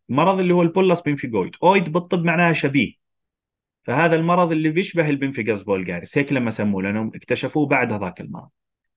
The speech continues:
الأوتو أنتي بودي إميونوجلوبولين جي وين بتتجمع؟ بتتجمع بين طبقة الإبيديرمس والديرمس، يعني بالبيزمنت ممبرين، يعني بتتجمع هان زي ما شفنا بالصورة هاي. هاي. بين طبقة الإبيديرمس والديرمس في البيزمنت ممبرين،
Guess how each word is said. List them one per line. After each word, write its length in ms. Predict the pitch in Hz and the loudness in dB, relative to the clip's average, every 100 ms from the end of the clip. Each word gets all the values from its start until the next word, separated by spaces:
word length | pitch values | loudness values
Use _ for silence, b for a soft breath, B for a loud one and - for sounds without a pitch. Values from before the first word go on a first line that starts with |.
| _ _ _ _ _ _ | _ _ _ _ _ _
الأوتو 600 | 113 107 _ - 208 202 196 | -4 -4 _ 2 4 4 2
أنتي 180 | 190 | 2
بودي 300 | 175 180 156 | 4 4 4
إميونوجلوبولين 720 | 147 170 185 160 180 170 170 165 | 2 2 2 2 2 2 0 0
جي 240 | 160 202 | 0 0
وين 160 | 190 190 | 0 -2
بتتجمع؟ 600 | 185 151 160 151 139 135 - | -4 -2 0 0 -2 -4 -8
بتتجمع 500 | 123 120 175 170 127 | -10 -2 0 2 0
بين 240 | 131 151 | 0 0
طبقة 400 | 151 170 165 143 143 | 0 -2 0 -4 -4
الإبيديرمس 760 | 135 156 165 175 185 185 175 | 0 2 4 4 2 2 0
والديرمس، 720 | 160 143 143 113 92 90 - _ _ | 0 2 2 2 0 -12 -20 _ _
يعني 240 | 131 147 156 | -4 -2 0
بالبيزمنت 640 | 147 143 170 156 156 156 | -2 0 0 0 -4 -4
ممبرين، 440 | 151 147 143 95 - | -6 -2 0 -2 -2
يعني 200 | 120 139 | -2 -2
بتتجمع 500 | 139 127 147 147 131 | -4 -4 -2 -2 -2
هان 260 | 127 92 - | -4 -6 -8
زي 100 | - | -6
ما 100 | 117 | -4
شفنا 260 | 113 131 120 | -4 -6 -8
بالصورة 480 | 110 - 123 107 90 | -8 -4 -2 -2 -6
هاي. 120 | - _ _ _ _ - | -16 _ _ _ _ -2
هاي. 300 | 110 92 - _ _ _ _ _ _ - | 0 -2 -6 _ _ _ _ _ _ -2
بين 160 | 131 135 | 0 2
طبقة 360 | 143 139 123 120 | 2 0 -2 -4
الإبيديرمس 600 | 127 139 151 175 170 - | -2 0 2 2 0 -4
والديرمس 460 | 139 127 98 92 | -2 -2 -2 -4
في 60 | - | -6
البيزمنت 560 | 104 127 165 170 175 175 | -2 2 2 0 -4 -2
ممبرين، 380 | 165 147 87 | -2 -2 -4